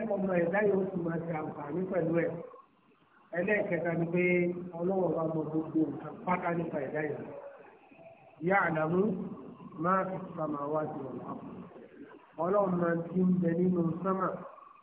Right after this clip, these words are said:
ó sì máa ti ń bẹ lórí rẹ̀. Ya'lamu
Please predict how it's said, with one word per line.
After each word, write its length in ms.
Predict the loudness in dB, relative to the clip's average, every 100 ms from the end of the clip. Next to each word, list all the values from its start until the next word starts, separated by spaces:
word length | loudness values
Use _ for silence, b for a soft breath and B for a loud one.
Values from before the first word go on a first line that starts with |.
| -18
ó 120 | -6 -4
sì 160 | 0 0
máa 260 | 0 -2 -2
ti 160 | -2
ń 80 | -2
bẹ 100 | -2
lórí 300 | -2 0 -2 -4
rẹ̀. 240 | -6 -8 -12 -16 -18 -18 -18 -16 -16 -16 -16 -16 -16 -16 -14 -14 -14 -14 -14 -12 -12 -14 -16 -16 -16 -16 -14 -14 -14 -14 -14 -16 -14 -14 -12 0
Ya'lamu 600 | 4 4 4 4 4